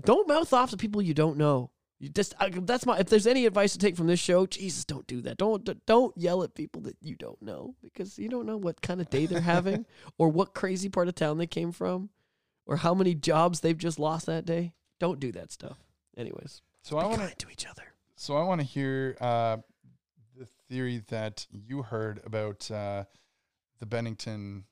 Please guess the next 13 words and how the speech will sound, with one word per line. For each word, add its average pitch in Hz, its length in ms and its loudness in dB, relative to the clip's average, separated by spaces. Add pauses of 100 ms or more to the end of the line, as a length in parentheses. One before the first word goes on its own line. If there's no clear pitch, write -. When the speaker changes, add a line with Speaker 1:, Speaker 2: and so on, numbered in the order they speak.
Speaker 2:
Cornell. 98 560 -8
Speaker 1:
Okay, 185 540 8
so 175 260 6
yeah, 175 180 8
we're 160 120 4
jumping 175 320 6
to, 160 180 4
I'm 175 140 6
glad 180 260 6
we 190 60 2
got, 175 180 6
we've 226 120 4
hit 339 220 4